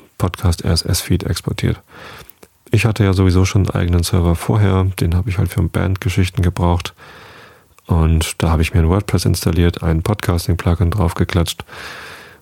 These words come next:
Ähm, das war eine Sache von einer halben Stunde und da hatte ich den Podcast in der ersten Version fertig.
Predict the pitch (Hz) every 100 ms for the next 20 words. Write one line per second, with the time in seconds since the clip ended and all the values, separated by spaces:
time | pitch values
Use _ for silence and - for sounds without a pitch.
0 | - 87 82 78 - - - - - 85
1 | 80 76 87 85 - 82 85 82 90 85
2 | - 90 87 82 82 82 87 90 82 82
3 | 87 - 87 - - 90 - 85 - 85
4 | 82 - 87 80 82 82 85 - - -
5 | - - _ _ _ _ - 92 90 90
6 | -